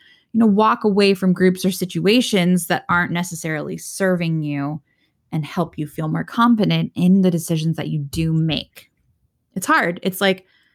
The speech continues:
you know, we didn't do it in high school, right? High school is the time of conformity unless you were really c-, like, sure of yourself and confident.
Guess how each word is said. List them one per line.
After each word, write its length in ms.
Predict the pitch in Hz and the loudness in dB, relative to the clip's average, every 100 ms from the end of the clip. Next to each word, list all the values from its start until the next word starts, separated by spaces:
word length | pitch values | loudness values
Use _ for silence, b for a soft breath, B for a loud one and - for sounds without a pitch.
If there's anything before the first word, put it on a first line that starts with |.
| _ _ | _ _
you 120 | 240 | -4
know, 180 | 214 175 | -2 -2
we 160 | 196 214 | -4 -2
didn't 180 | 262 220 | 0 2
do 120 | 254 | 0
it 60 | |
in 60 | 180 | 0
high 180 | 185 208 | -2 -4
school, 340 | - - 175 | -4 -4 -2
right? 240 | 170 175 190 | 0 0 0
High 140 | 202 | -2
school 280 | 208 - 190 | -4 -2 -2
is 140 | 175 160 | -2 -4
the 120 | 165 | -6
time 460 | - 170 170 190 | -6 -4 -2 0
of 260 | 180 175 175 | 0 -2 -4
conformity 680 | - 160 - 180 196 185 143 | -4 -6 -4 -2 -2 -2 -4
unless 400 | 160 160 170 - | -4 -6 -6 -8
you 120 | 170 | -6
were 140 | 170 170 | -4 -4
really 260 | 156 143 | -4 -6
c-, 200 | 160 - - | -8 -14 -12
like, 320 | 160 143 - _ _ _ _ _ _ _ _ _ | -10 -10 -12 _ _ _ _ _ _ _ _ _
sure 280 | - - 247 | -10 0 2
of 120 | 277 | 4
yourself 360 | 226 190 165 170 | 2 0 -2 0
and 160 | 247 254 | 2 2
confident. 760 | 240 254 311 302 247 151 147 | 2 0 0 -2 -4 -4 -4